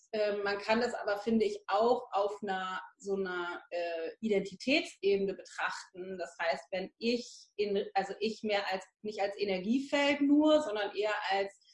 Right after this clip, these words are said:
Dana mit meinen Erfahrungen, Überzeugungen und Glaubenssätzen in Relation zu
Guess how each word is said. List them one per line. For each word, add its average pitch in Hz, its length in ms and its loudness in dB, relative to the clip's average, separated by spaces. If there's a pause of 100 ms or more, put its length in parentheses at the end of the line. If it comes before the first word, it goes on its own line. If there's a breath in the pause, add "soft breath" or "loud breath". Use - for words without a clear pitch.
(500 soft breath)
Dana 240 760 4
mit 214 220 2
meinen 208 420 2
Erfahrungen, 214 880 2
Überzeugungen 208 920 4
und 196 180 -4
Glaubenssätzen 214 1000 4
in 233 240 6
Relation 226 880 4
zu 202 500 0